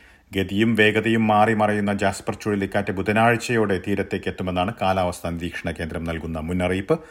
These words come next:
വടക്കൻ ക്വീൻസ്ലാൻഡിലെ കുക്ക് ടൗണിനും ഇനിസ്ഫ്ലാനിനും ഇടയ്ക്കുള്ള നാനൂറ് കിലോമീറ്റർ തീരത്തേക്കാകും ചുഴലിക്കാറ്റ് എത്താൻ സാധ്യത. കെയ്ൻസ് നഗരം ഈ മേഖലയിലാണ്. നിലവിൽ ചുഴലിക്കാറ്റ് തീവ്രത കുറഞ്ഞ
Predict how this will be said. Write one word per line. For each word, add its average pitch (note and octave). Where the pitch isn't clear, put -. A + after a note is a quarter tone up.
വടക്കൻ D3+
ക്വീൻസ്ലാൻഡിലെ C#3
കുക്ക് C3+
ടൗണിനും C3
ഇനിസ്ഫ്ലാനിനും B2
ഇടയ്ക്കുള്ള A#2
നാനൂറ് A#2+
കിലോമീറ്റർ A#2
തീരത്തേക്കാകും G#2
ചുഴലിക്കാറ്റ് G2+
എത്താൻ F#2
സാധ്യത. F#2+
കെയ്ൻസ് C#3+
നഗരം B2+
ഈ B2
മേഖലയിലാണ്. F2+
നിലവിൽ G2
ചുഴലിക്കാറ്റ് A2+
തീവ്രത A2
കുറഞ്ഞ A2